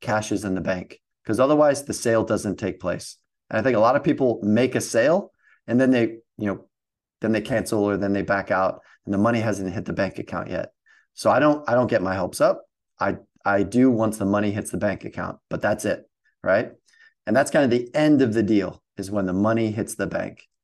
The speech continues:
right? 'Cause I would, I would start counting my chickens, or not counting my chickens, counting my eggs before they would hatch.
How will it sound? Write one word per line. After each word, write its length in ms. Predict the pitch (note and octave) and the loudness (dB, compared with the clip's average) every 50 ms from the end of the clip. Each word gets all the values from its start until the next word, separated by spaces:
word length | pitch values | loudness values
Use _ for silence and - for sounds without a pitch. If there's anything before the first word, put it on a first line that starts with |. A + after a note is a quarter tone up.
| _ _ | _ _
right? 160 | - G2+ G#2+ | -2 -2 0
'Cause 160 | - C#3 B2 B2+ | 0 0 2 4
I 80 | C3+ | 4
would, 260 | D3+ D3 C3 A2 - - | 4 4 2 0 0 0
I 80 | A#2+ C3+ | 0 0
would 120 | C#3 C#3+ | 0 2
start 220 | - C3 G#2+ - - | 0 -2 -2 -2 -2
counting 240 | B2+ B2 B2+ B2 | -2 0 2 2
my 100 | A#2+ A2 | 2 0
chickens, 440 | G#2+ - C3 A2 - B2 A#2+ A#2+ - - | 0 0 -2 -2 -2 -2 -2 -2 -2 -2
or 260 | G2+ G2 - - - - | -2 -2 -2 -4 -6 -8
not 240 | G#2 F#2 F2 F2 | -8 -8 -8 -8
counting 200 | - F2+ F2 F2 | -8 -6 -6 -6
my 80 | F2+ E2+ | -6 -8
chickens, 300 | - - G2+ G2 G2 - | -8 -6 -6 -6 -8 -10
counting 280 | - - B2 B2 B2 A#2 | -6 -4 -2 0 2 2
my 120 | A2+ A2+ | 2 4
eggs 280 | - A#2 A#2 A#2 A#2+ - | 4 4 2 2 0 -2
before 280 | - G#2 - A#2 A2+ | -6 -8 -4 -4 -2
they 100 | G#2 G2+ | -2 -2
would 120 | G2+ F#2 G2+ | -2 -2 -2
hatch. 360 | G#2 B2 - - - - | 0 0 0 -2 -4 -12